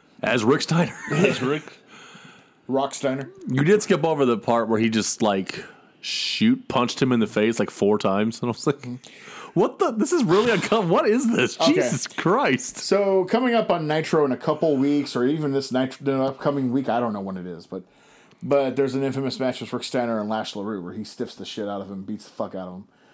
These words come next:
Speaker 3: And this reminded me of it. Basically what it is, it's a, it's an old school habit. It's an
Speaker 1: Yeah.
Speaker 3: old school thing. It's like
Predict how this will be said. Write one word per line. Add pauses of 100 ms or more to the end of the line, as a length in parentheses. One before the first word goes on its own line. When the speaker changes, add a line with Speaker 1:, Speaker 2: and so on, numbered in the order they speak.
(240)
Speaker 3:
And
this
reminded
me
of
it. (380)
Basically
what
it
is,
it's
a,
it's
an
old
school
habit.
It's
an
Speaker 1:
Yeah.
Speaker 3:
old
school
thing.
It's
like